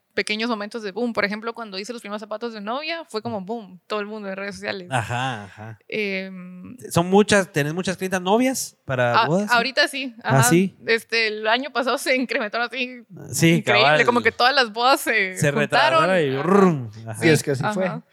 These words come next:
Speaker 1: Y
Speaker 3: O sea,
Speaker 1: sí,
Speaker 3: el
Speaker 1: ajá, sí
Speaker 3: dos mil veintiuno
Speaker 1: fue.
Speaker 3: fue todas las bodas rezagadas del dos mil veinte que, y más del dos mil veintiuno, pues, o
Speaker 1: Sí,
Speaker 3: sea.
Speaker 1: ajá.
Speaker 2: Qué bueno.
Speaker 3: Sí, fue
Speaker 2: Entonces sí
Speaker 3: increíble.
Speaker 2: te tocan muchos zapatos de novia.
Speaker 1: Sí.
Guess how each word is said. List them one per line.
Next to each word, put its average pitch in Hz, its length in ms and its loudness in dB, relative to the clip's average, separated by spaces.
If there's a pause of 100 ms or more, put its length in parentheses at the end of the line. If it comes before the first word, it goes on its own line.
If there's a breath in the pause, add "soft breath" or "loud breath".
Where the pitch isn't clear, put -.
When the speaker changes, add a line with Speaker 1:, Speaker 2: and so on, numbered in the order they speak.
(260 soft breath)
Speaker 1:
Y 123 200 -4
Speaker 3:
O 135 40 0
sea, - 0 -
Speaker 1:
sí, 127 100 4
Speaker 3:
el 156 240 6
Speaker 1:
ajá, - 40 0
sí 143 60 4
Speaker 3:
dos 139 140 4
mil 160 120 2
veintiuno 175 440 4
Speaker 1:
fue. 160 180 -2
Speaker 3:
fue 143 360 -2
todas 147 200 0
las 143 160 4
bodas 143 220 0
rezagadas 135 500 -6
del 131 140 -12
dos 123 140 -12
mil 123 160 -12
veinte 143 640 -8
que, 113 340 -18
y 135 300 -4
más 143 300 2
del 135 180 -4
dos 127 140 -8
mil 147 120 -12
veintiuno, 143 420 -14
pues, 160 200 -12
o - 20 -10
Speaker 1:
Sí, 254 400 -2
Speaker 3:
sea. 214 220 -6
Speaker 1:
ajá. 214 420 -8
Speaker 2:
Qué 113 140 -4
bueno. 123 260 0
Speaker 3:
Sí, 110 80 -12
fue 110 140 -16
Speaker 2:
Entonces 165 240 4
sí 156 60 4
Speaker 3:
increíble. 160 120 -2
Speaker 2:
te - 40 -8
tocan 147 260 -4
muchos 147 300 -6
zapatos 117 340 -6
de 110 80 -8
novia. 117 380 -10 (200)
Speaker 1:
Sí. 226 340 -2